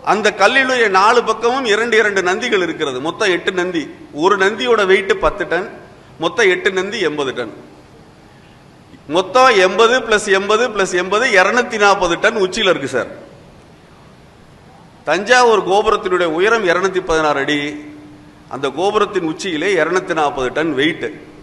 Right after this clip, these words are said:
வைக்கணும்னா, ஒரு பதினாலு அடி நீங்க கட்டடம் கட்டுறோம்னு வச்சுங்களேன், குறைஞ்சது அஞ்சு அடி அஸ்திவாரம் தோண்டணும், நாலு அடி தோண்டணும். இருநூத்தி பதினாறு அடி கோபுரம் கட்டுவதற்கு குறைஞ்சது ஐம்பதுல இருந்து அறுபது அடி அஸ்திவாரம் தோண்டி இருக்கணும்.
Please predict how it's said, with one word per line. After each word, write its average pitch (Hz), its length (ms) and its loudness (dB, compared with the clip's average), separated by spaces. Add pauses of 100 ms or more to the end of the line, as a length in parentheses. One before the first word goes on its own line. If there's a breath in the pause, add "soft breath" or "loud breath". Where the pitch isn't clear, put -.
(520 soft breath)
வைக்கணும்னா, 131 640 -2 (960)
ஒரு 165 200 -2
பதினாலு 165 460 2
அடி 202 120 -4
நீங்க 202 220 -2
கட்டடம் 170 320 -4
கட்டுறோம்னு 156 320 -4
வச்சுங்களேன், 120 500 -6 (500)
குறைஞ்சது 185 420 0
அஞ்சு 170 240 -2
அடி 185 140 2
அஸ்திவாரம் 156 480 -2
தோண்டணும், 135 360 -6
நாலு 151 140 0
அடி 151 120 -6
தோண்டணும். 120 420 -8 (1300 soft breath)
இருநூத்தி 233 440 2
பதினாறு 214 380 6
அடி 226 180 0
கோபுரம் 226 480 2
கட்டுவதற்கு 190 600 0 (320)
குறைஞ்சது 233 420 4
ஐம்பதுல 214 380 4
இருந்து 233 160 4
அறுபது 202 320 4
அடி 202 100 2
அஸ்திவாரம் 185 480 4
தோண்டி 175 220 0
இருக்கணும். 131 300 -6